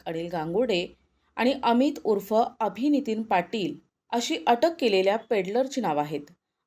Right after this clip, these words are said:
अंमली पदार्थ विरोधी पथकाच्या प्रभारी वरिष्ठ पोलीस निरीक्षक सुशीला कोल्हे यांना याबाबत गोपनीय माहिती मिळाली होती. त्यांनी यानुसार सहाय्यक पोलीस आयुक्त संदीप मिटके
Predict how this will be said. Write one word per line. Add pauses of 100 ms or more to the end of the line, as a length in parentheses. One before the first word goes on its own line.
(100)
अंमली
पदार्थ
विरोधी
पथकाच्या
प्रभारी
वरिष्ठ
पोलीस
निरीक्षक (520)
सुशीला
कोल्हे
यांना
याबाबत
गोपनीय
माहिती
मिळाली
होती. (380)
त्यांनी
यानुसार
सहाय्यक
पोलीस
आयुक्त
संदीप
मिटके